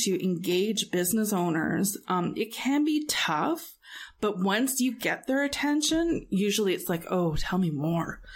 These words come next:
you know? So, and then I take them through, like, you start talking about the money mindset. You start talking about,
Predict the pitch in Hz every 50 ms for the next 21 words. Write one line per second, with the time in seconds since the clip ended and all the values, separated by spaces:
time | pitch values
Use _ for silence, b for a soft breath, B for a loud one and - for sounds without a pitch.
0 | B B B - 185 175 180 170 185 262 285 269 - - _ - - 208 - 202
1 | 190 185 180 175 - - 196 190 185 185 180 175 175 175 170 170 - 196 190 185
2 | - - 180 175 170 170 - 302 302 202 156 151 156 - 175 170 170 - - 156
3 | - - - - 175 165 - - 190 185 180 190 190 190 - 202 208 208 214 220
4 | 226 233 254 277 294 277 - - 175 - - - B B B B B B B B
5 | B 170 170 170 - 180 170 - - - 185 170 170 - 196 180 180 170 175 175
6 | 175 170 - -